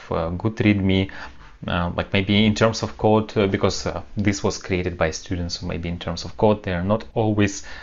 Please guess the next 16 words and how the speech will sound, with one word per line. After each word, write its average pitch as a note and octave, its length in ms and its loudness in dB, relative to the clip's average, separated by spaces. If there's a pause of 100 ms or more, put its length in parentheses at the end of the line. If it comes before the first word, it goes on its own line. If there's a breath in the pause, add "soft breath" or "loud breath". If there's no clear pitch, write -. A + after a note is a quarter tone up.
(200 loud breath)
top-notch, - 640 -4 (260 soft breath)
but G2 140 2
in F#2+ 120 0
terms G2+ 300 2
of G2 140 0
ideas, F2 520 0
many F2 180 -2
of E2+ 140 -4
them D#2+ 180 -6
are E2 180 -10
quite E2 160 -2
good. E2 180 -6 (320 loud breath)
So - 180 -4
you F#2 80 2
can G#2+ 240 0
check - 260 0